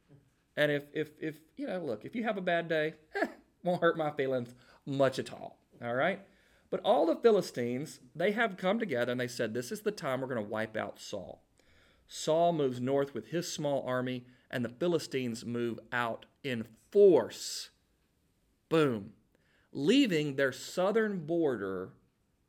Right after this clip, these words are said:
undefended. And who lives on the southern border of the Philistines and the Amalekites? Well, it's David's family. Six hundred men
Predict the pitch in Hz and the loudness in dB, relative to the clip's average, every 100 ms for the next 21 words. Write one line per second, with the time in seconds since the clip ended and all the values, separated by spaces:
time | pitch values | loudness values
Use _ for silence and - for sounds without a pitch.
0 | _ 127 135 131 127 127 113 85 65 - | _ -4 -4 -4 -6 -4 -4 -6 -12 -16
1 | _ - - _ - 127 113 180 233 214 | _ -20 -20 _ -10 -8 -2 0 0 2
2 | 190 196 156 139 127 117 156 170 175 156 | 2 2 -2 -2 -4 -4 -2 0 -2 -2
3 | 151 175 185 202 208 - _ _ 127 120 | 0 0 0 -2 -4 -12 _ _ -6 -4
4 | 113 113 151 165 - 160 165 156 139 127 | -4 0 0 0 -4 -6 -4 -4 -6 -4
5 | 147 170 170 170 180 190 - - _ _ | -4 -4 -6 -4 -4 -6 -10 -20 _ _
6 | _ 120 113 95 - - 123 139 160 165 | _ -4 -2 -4 -10 -8 -4 -2 -2 -6
7 | 156 - - 117 113 104 90 - _ _ | -6 -14 -12 -10 -10 -10 -14 -20 _ _
8 | _ _ _ _ _ _ _ - - - | _ _ _ _ _ _ _ -14 -2 2
9 | 220 - 240 240 233 208 175 139 113 110 | 2 0 -2 -2 -2 -2 -2 -2 -2 -4
10 | 139 | -6